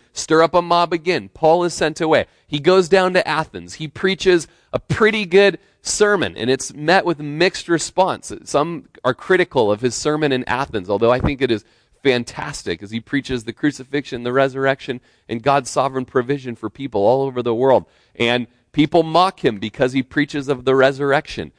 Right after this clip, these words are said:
And so then he goes down to Corinthians, where he's in a, Corinthians, Corinth, where he's a little bit discouraged, you know, at this point in the second missionary journey. And so he, he's longing for Silas and Timothy to meet him there,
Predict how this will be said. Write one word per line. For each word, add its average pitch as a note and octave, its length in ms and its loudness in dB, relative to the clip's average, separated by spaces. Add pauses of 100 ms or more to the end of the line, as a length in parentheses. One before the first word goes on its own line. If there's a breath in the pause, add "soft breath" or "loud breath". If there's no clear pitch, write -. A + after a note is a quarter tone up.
(180)
And A2 140 -4
so C#3 120 6
then C#3+ 200 2
he G#3+ 80 -4
goes F3 240 2
down D3 220 2
to C#3 80 -2
Corinthians, C3+ 640 -2
where A2 120 -2
he's A#2+ 240 -4
in C#3+ 200 -2
a, - 80 -8 (320)
Corinthians, G2 500 -6 (140)
Corinth, A#2 400 2 (260)
where A2 140 -6
he's B2 120 -2
a A#2 60 2
little E3 320 2
bit D#3+ 240 0
discouraged, A2 680 -2 (160)
you G#2 120 -8
know, G2 120 -2
at G#2 100 -6
this B2 200 -2
point B2 280 -4
in G#2+ 80 -8
the G#2 80 -6
second A2+ 380 -4
missionary G#2 440 -6
journey. F#2+ 360 -10 (1300)
And F#3+ 280 4
so F3+ 340 6
he, E3 300 -4
he's C#3+ 360 -6
longing E3+ 600 2
for C#3+ 400 2 (340)
Silas E3 540 0
and C#3+ 100 -6
Timothy D3 480 -4
to C3 140 -4
meet B2+ 240 -2
him C#3 240 -2
there, C3+ 300 0